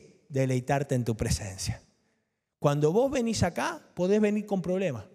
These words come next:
No los tenés que dejar en la puerta, porque nos han enseñado muchos años, tus problemas dejaron en la puerta. Acá es tu momento con Cristo. No, no, vos traé tus problemas.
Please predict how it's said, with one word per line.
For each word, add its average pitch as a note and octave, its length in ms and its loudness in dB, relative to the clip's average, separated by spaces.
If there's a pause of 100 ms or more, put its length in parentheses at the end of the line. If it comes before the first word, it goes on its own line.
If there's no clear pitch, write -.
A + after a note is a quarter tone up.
(180)
No E3+ 100 2
los E3+ 120 2
tenés F#3 240 2
que C#3 100 0
dejar C3 220 -2
en B2+ 60 -6
la B2 100 -6
puerta, B2 360 -12 (340)
porque C#3 300 -2
nos D3+ 180 -2
han G#3 120 2
enseñado G3 540 2 (360)
muchos G3 420 2
años, A3+ 320 2 (680)
tus E3 160 4
problemas F#3+ 500 4
dejaron F3+ 360 0
en E3+ 40 0
la C#3+ 140 0
puerta. A2+ 440 -2
Acá F#3+ 680 -4 (240)
es - 180 0
tu D#3+ 120 0
momento D3+ 460 2
con D3+ 120 -2
Cristo. C#3 320 0
No, F3+ 100 4
no, F#3 160 4
vos F3+ 220 2
traé F#3 260 4
tus F#3 180 0
problemas. D3+ 560 2